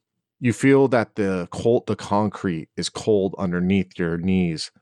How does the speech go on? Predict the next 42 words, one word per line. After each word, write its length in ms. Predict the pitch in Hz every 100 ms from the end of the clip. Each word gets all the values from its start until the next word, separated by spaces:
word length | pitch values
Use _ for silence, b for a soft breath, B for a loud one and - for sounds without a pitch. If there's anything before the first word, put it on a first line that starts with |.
| _ _ _ _
And 180 | 110 107
you 80 | 98
see 300 | - 117 104
that 200 | 95 -
you 260 | 98 98 -
are 200 | 101 98
indeed 300 | 90 101 92
on 160 | 87 87
concrete, 560 | 92 95 92 90 90
and 100 | 90
you 80 | 90
look 240 | 95 110 107
around. 440 | 95 95 92 82
It 60 | 78
looks 240 | 113 -
like 180 | 110 -
you're 140 | 92
almost 320 | 95 104 98 101
in 80 |
a 40 | 87
warehouse 540 | 92 95 82 85 -
of 80 | 82
some 200 | - 85
sort. 420 | - 92 80 - _ _ _ _ _
And 80 | 101
these 140 | 90
four 240 | - 120 110
figures 360 | 113 104 98
are 100 | 92
standing 500 | 90 - 98 92 90
about 240 | 82 80 -
five 320 | 104 98 92
feet 160 | 98 -
in 80 |
front 260 | 85 90 87
of 80 | 78
you. 220 | 60 - - _ _ _ _ -
You 80 |
see 180 | 110 135
one 320 | 113 120 117
has 600 | 104 101 98 95 80 - - _ _ _ _ -
dress, 500 | 107 113 104 - -